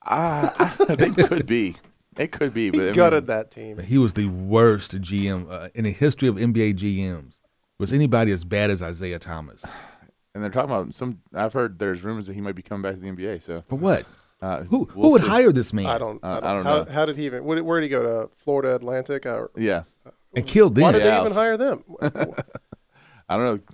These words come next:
Speaker 2: Doesn't make any sense to
Speaker 1: Oh, was
Speaker 2: me.
Speaker 1: it Florida Atlantic or Florida International?
Speaker 3: Yeah,
Speaker 1: 'Cause
Speaker 3: it, it, it was
Speaker 1: Ri-,
Speaker 3: one.
Speaker 1: Richard, uh, replaced him. It was Florida International.
Speaker 3: Yeah.
Speaker 2: Well,
Speaker 1: So,
Speaker 2: okay.
Speaker 1: uh, but yeah, I just, I don't know. I, I can see that as a Knicks fan, it's, it's painful, but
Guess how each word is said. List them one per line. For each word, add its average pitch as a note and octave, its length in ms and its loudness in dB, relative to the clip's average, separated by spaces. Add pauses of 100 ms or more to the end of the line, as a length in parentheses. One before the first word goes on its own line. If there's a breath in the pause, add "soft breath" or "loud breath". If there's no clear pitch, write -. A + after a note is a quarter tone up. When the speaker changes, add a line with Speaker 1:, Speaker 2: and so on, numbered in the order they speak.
(160)
Speaker 2:
Doesn't D3 280 -2
make G#2+ 160 -6
any G#2 140 -10
sense A2+ 280 -12
to A2+ 120 -8
Speaker 1:
Oh, C#3+ 40 4
was D3 100 4
Speaker 2:
me. D3 40 2
Speaker 1:
it B2 40 0
Florida E3+ 200 4
Atlantic C#3+ 240 2
or A2+ 60 -2
Florida A2+ 300 -2
International? F#2 580 -6
Speaker 3:
Yeah, C#3 60 2
Speaker 1:
'Cause A#2 100 2
Speaker 3:
it, B2+ 200 0
it, C#3+ 60 4
it D#3 80 4
was C#3 120 2
Speaker 1:
Ri-, B2+ 100 8
Speaker 3:
one. G#2+ 80 4
Speaker 1:
Richard, C#3 400 2 (520)
uh, G2 300 0
replaced F#2 400 -6
him. D2+ 140 -16 (160)
It - 40 -8
was G#2 120 -6
Florida A2 220 -2
International. F#2+ 520 -8 (160)
Speaker 3:
Yeah. F#2 200 -4 (380)
Speaker 2:
Well, C#3 140 -4
Speaker 1:
So, G#2 80 -2
Speaker 2:
okay. A2 280 -4 (440)
Speaker 1:
uh, G#2 400 4
but A2+ 140 -2
yeah, B2+ 240 4
I C3 100 2
just, C3 180 -6 (840 soft breath)
I G2 100 -4
don't A2 100 -2
know. G#2+ 120 0
I, G2+ 260 0
I B2+ 180 2
can A#2 220 -4
see A#2 300 -4
that G2 240 -4
as A2 160 0
a G#2 40 -4
Knicks C3+ 200 -6
fan, G#2 160 -4
it's, E2+ 120 -14
it's G#2+ 160 -10
painful, G#2+ 560 -6
but F#2+ 220 -4